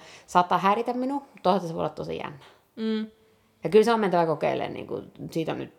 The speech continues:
Speaker 1: musta sillä voi olla tosi vaikea saada pöytä. Että pitää toivoa, että, että sieltä saa vielä pöytiä, kun ne ainahan
Speaker 2: Mm.
Speaker 1: lähtee, hypetys lähtee nousuun, kun saa tähden. Niin
Speaker 2: No
Speaker 1: ei
Speaker 2: se
Speaker 1: tiedä.
Speaker 2: on näin. Muistakaa varata pöytä. Mut hei, ennen kuin me kerrotaan, ö, näistä kestävän kehityksen palkinnoista, mitä myös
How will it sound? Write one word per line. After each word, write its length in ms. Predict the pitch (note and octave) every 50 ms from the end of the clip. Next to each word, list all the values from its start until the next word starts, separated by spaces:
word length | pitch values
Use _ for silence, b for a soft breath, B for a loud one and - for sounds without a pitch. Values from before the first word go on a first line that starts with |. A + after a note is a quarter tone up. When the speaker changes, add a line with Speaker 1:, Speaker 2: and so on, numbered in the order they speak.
| _ - E3+
Speaker 1:
musta 180 | F3 E3+ -
sillä 180 | - F3+ E3+ C#3
voi 80 | C#3
olla 100 | D3 D3+
tosi 180 | - D3+ D#3+ D3+
vaikea 260 | - - - - D#3
saada 140 | D#3 F3 E3
pöytä. 340 | - - - D#3+ D3+ - E3
Että 80 | D#3+ -
pitää 180 | F3+ F3+ E3
toivoa, 480 | D#3+ - F#3+ F3+ E3+ D#3+ D3+ D3+ D3+ -
että, 280 | - - - - D#3+ D#3 b b b b b b b b b b _ -
että 120 | E3+ - -
sieltä 180 | F3 E3+ E3
saa 180 | D3 - E3+ E3
vielä 120 | D#3+ D#3 D3
pöytiä, 320 | - F3 E3 D#3+ F3 E3+
kun 100 | D#3 D#3
ne 80 | D#3+ D#3
ainahan 240 | D#3+ D#3 - D3 D3
Speaker 2:
Mm. 40 |
Speaker 1:
lähtee, 480 | C#3+ C#3 C#3 - - - D#3 D3+ - - - _ - D#3
hypetys 400 | D#3+ D#3 D#3 D#3+ - - - -
lähtee 320 | - - C#3 - - -
nousuun, 400 | E3+ - - - - - - -
kun 100 | - F3
saa 160 | - - - -
tähden. 400 | - - E3+ D#3 - - F#3+ F3+
Niin 140 | - - -
Speaker 2:
No 140 | G#3+ G#3+ G#3
Speaker 1:
ei 60 | G3
Speaker 2:
se 60 | G3+
Speaker 1:
tiedä. 120 | G#3 G3
Speaker 2:
on 180 | F#3+ G3 G3 G3
näin. 320 | G3 F#3+ F#3+ G3 G3 G3 - B B B B B B B B B - F#3+
Muistakaa 420 | G3 G3+ G#3 G#3 - - C4 C4
varata 220 | B3 A3 G3+ F#3
pöytä. 400 | G3 - - F#3+ E3+ D#3 - - F3
Mut 240 | G3+ A3 B3 C4 -
hei, 240 | C#4+ C#4+ B3+ - C4+
ennen 160 | D#4+ F4 F4+
kuin 80 | E4 D#4+
me 100 | C#4 C4
kerrotaan, 480 | B3 B3+ B3 A#3+ A#3 A#3 A3 G#3+ G3+ - - -
ö, 100 | - - - - - -
näistä 460 | - A3+ A#3 A3+ A3 A3 A3 - - -
kestävän 440 | - C4 C4+ C4+ - A#3 G#3 G3+ G3
kehityksen 720 | G3+ A3 A3+ A3+ A3+ A3 D#3 - - - F#3 C3 - F3 - - - - - - - _ _ _ _ _ _
palkinnoista, 640 | - F#3+ F#3+ G3 G3 B3+ B3 C4 C#4 C#4+ C#4 - C#4
mitä 200 | B3+ A#3 G3+ F#3
myös 380 | F3 F3 F#3 G#3 A#3+ A#3+ -